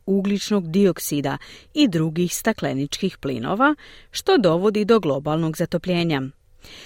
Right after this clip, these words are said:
Klimatske promjene donose mnogo više od samog povećanja temperatura. Zemlja je složen sustav, a posljedice klimatskih promjena uključuju pojačane suše,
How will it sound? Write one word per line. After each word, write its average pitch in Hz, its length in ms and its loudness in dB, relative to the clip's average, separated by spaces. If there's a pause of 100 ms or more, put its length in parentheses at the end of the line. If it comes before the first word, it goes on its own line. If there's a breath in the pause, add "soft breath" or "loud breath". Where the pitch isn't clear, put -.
(160 loud breath)
Klimatske 339 460 4
promjene 143 520 2
donose 147 520 0
mnogo 220 400 2
više 147 400 -2
od 240 140 0
samog 170 460 -2
povećanja 156 600 -2
temperatura. 165 840 -4 (840 loud breath)
Zemlja 320 360 6
je 254 100 6
složen 202 520 2
sustav, - 560 -8 (100)
a 208 140 0
posljedice 240 800 2
klimatskih 180 560 -4
promjena 226 540 0
uključuju 220 680 0
pojačane 202 640 -2
suše, 269 600 -2